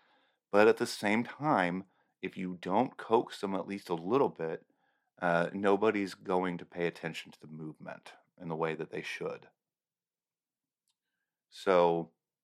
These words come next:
you know, reorganize the police, reorganize the police, reorganize the police. You can still chant it. Is it a mouthful? Yeah.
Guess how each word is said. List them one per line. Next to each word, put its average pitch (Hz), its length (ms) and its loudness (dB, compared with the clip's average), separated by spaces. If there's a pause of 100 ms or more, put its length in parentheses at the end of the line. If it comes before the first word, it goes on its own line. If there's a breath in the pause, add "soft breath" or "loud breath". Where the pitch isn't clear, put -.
(680)
you 92 120 -4
know, 90 80 2
reorganize 147 640 2
the - 80 -16
police, 139 400 -4 (180)
reorganize 151 600 2
the - 60 -16
police, 139 480 -6 (180)
reorganize 151 640 4
the 117 60 -10
police. 131 460 -4 (100)
You 147 140 -2
can 160 80 -2
still 156 220 0
chant 113 300 -4
it. - 120 -6 (220)
Is 104 100 0
it 98 120 -4
a 95 40 0
mouthful? 104 640 -4
Yeah. 92 340 -2